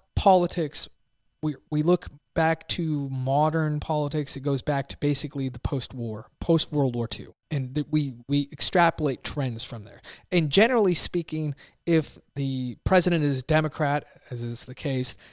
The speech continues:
and the Senate and the House are controlled by the Democratic Party, then in the midterm elections, two years after the president was elected, we can expect the party that controls the House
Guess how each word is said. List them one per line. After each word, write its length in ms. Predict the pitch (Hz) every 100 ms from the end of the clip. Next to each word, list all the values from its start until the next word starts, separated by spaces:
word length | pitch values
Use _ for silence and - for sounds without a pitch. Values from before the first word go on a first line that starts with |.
| _ -
and 240 | 135 120
the 40 | 113
Senate 480 | - 185 170 165 -
and 340 | 139 127 123 117
the 60 |
House 400 | - 165 156 143
are 140 | - 139
controlled 460 | 143 - 143 127
by 120 | 131
the 80 | 131
Democratic 580 | 120 131 127 143 123 -
Party, 400 | 139 123 123 123 - - - _
then 340 | 147 143 135 - - - _ _ - -
in 140 | 180
the 60 | 156
midterm 640 | 143 185 202 - - 180
elections, 680 | 151 151 160 - 123 117 -
two 200 | - 190
years 320 | 165 165 156
after 300 | 147 143 139
the 100 | 120
president 420 | - 151 139 117
was 120 | 120
elected, 440 | 117 113 117 - 120
we 140 | 143
can 160 | - 139
expect 760 | - - - - 160 - - - -
the 160 | 135
party 380 | - 160 160 147
that 280 | 135 - _
controls 720 | 143 127 - 185 196 202 185
the 80 | 165
House 520 | - 160 131 -